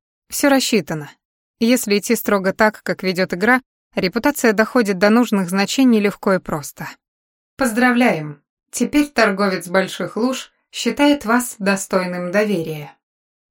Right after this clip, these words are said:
Выражение лица дядьки изменилось. Я бы сказала, неуловимо, но это не так. Очень явственно и резко все произошло. Словно, не знаю, как объяснить.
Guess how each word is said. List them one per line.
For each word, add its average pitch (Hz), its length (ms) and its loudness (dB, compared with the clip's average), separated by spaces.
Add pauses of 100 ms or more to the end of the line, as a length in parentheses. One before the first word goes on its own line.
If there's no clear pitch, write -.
(140)
Выражение 233 580 4
лица 226 380 2
дядьки 226 500 0
изменилось. 202 720 0 (260)
Я 240 200 2
бы 196 100 -4
сказала, 208 640 2
неуловимо, 220 720 2 (200)
но 269 120 4
это 233 160 2
не 196 140 0
так. - 360 -14 (500)
Очень 240 340 2
явственно 226 580 0
и 233 220 2
резко 226 340 0
все - 220 -2
произошло. 170 640 -4 (400)
Словно, 196 600 0 (300)
не 247 160 6
знаю, 240 280 4
как - 180 -12
объяснить. 190 600 -4